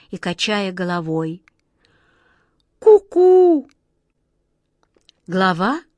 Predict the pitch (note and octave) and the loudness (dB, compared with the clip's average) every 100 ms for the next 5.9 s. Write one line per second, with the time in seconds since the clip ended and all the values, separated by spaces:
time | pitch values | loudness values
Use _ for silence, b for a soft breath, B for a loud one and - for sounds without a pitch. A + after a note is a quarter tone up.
0 | _ _ _ - D#3+ C4 F4 - F#3+ D#3 | _ _ _ -14 -4 -4 -4 -8 -6 -6
1 | - C3+ B2+ C3 _ _ _ _ _ _ | -8 -14 -14 -16 _ _ _ _ _ _
2 | _ _ _ - G#3 G#3+ G#3+ A#3 B3+ A#3 | _ _ _ -10 -2 -2 0 -2 -2 -2
3 | A#3 B3+ - D3+ G#3+ A3+ E3+ D#3 D3+ D3+ | -6 -8 -14 -4 -4 -4 -6 -6 -6 -8
4 | - C#3+ - _ _ _ _ _ - A#3+ | -14 -16 -18 _ _ _ _ _ -8 -6
5 | G#3+ A#3+ B3 G3 E3+ D3 C#3+ C3+ | -2 0 0 0 -4 -6 -8 -12